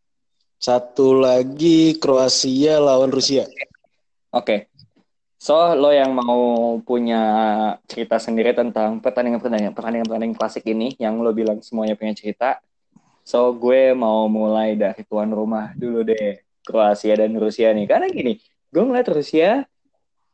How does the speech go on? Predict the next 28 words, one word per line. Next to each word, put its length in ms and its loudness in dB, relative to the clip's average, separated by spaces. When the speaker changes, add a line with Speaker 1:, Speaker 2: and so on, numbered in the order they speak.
Speaker 2:
apa 240 -4
ya, 200 0
tim 160 -4
yang, 180 -2
tim 160 -4
yang 160 0
menarik 400 -2
sih 240 -2
untuk 320 0
ukuran 400 -4
tuan 160 2
rumah 320 0
ya. 240 -2
Bener-bener 680 0
kita 240 -4
sama 160 0
fansnya 400 -4
gitu 240 -2
loh. 160 -2
Menurut 240 0
lo 160 4
bakal 160 0
gimana 240 0
nih, 240 -4
Kroasia 400 0
dan 160 0
Rusia, 320 -4
Dri? 240 -4